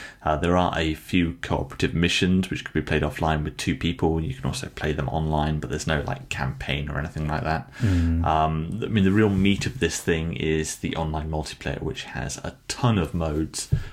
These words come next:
Speaker 1: uh, which we'll talk about in a minute. I mean, the majority is pretty standard fare. You've got weapon selections and loadouts that you unlock as you level up. Uh, they've got this star card system where you can take specific power-ups into battle, like jump packs, ion grenades.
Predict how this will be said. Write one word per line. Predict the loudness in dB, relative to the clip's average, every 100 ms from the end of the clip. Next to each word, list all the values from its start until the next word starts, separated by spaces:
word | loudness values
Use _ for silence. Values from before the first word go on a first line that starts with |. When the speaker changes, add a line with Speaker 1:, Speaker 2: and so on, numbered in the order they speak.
| -6
Speaker 1:
uh, | -2 0
which | 0 -2 -2
we'll | -2
talk | -2 -4
about | 0 -2 0
in |
a | 0
minute. | 0 0 -2 -8 -18 -20 -2
I |
mean, | 0 2
the |
majority | 2 4 4 2 0
is | -2
pretty | -4 -2 -2
standard | 0 0 0 -4
fare. | 0 2 4 2
You've | 2 -2 -2
got | -2 -2
weapon | 0 0 -2 -6
selections | 0 0 -2 -2 0 2 2 0 -2
and | -2
loadouts | 2 4 4 2 0 -6
that | -8
you | -6 -2
unlock | -2 -2 -4 -6
as | -4
you |
level | -2 0 2 4
up. | 4 0 -12 -14 -14 -10
Uh, | -4 -2
they've | -2
got | -2 -4
this | -2
star | 0 2 2 2 0
card | 0 0 0
system | -4 -4 -4 -2 -2 0
where | -2
you | -4
can | -4 -6
take | -6 -6
specific | -8 -6 -8 -8 -8
power-ups | -2 0 0 -4 -8
into | -8 -4
battle, | -4 -2 -2 -2
like | -2 -4 -8 -6
jump | -6 -6
packs, | -2 -2 -2 -6 -2
ion | -2 -2 -4
grenades. | -2 -2 0 0 -2 -6 -10